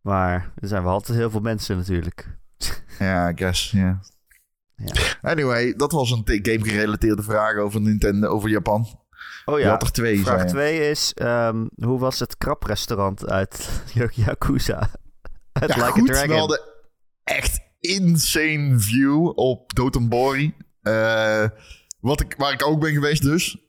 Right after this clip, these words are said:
Speaker 2: Ik heb er ook... Ik heb allemaal foto's op Twitter en op Instagram gezet... van game-gerelateerde plekken van mijn reis, zeg maar. Eh, ik ben ook naar het oude Nintendo-kantoor. Ik ben, ik heb echt, zeg maar, ik ben echt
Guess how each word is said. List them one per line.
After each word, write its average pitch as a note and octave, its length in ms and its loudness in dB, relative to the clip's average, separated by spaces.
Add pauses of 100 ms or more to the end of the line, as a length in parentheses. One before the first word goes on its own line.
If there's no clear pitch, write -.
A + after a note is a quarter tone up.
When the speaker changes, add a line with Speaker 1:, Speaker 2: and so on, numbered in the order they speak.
Speaker 2:
Ik - 120 -8
heb A#2+ 120 0
er A#2 60 2
ook... - 200 2
Ik E3 100 -2
heb - 120 -4
allemaal B3+ 320 2
foto's F3 340 2
op C#3+ 80 0
Twitter C#3 320 0
en A#2 80 2
op G#2+ 80 0
Instagram G#2 360 0
gezet... F#2+ 460 0
van F#2+ 500 2
game-gerelateerde F#2+ 800 0
plekken G2 320 0
van F#2 120 -2
mijn F#2 180 2
reis, F#2+ 240 0
zeg F#2+ 120 -2
maar. - 480 -2 (560)
Eh, E2 320 2 (180)
ik F2+ 160 -4
ben G#2 140 0
ook G2 140 -2
naar G2 120 0
het - 80 -2
oude F#2 300 2
Nintendo-kantoor. A#2 800 2
Ik A#2+ 60 -2
ben, C3 140 0
ik D#3 100 0
heb D#3 120 -2
echt, - 300 -2
zeg A#2 160 -2
maar, G#2 160 4
ik G2 80 0
ben A2 140 0
echt - 340 -4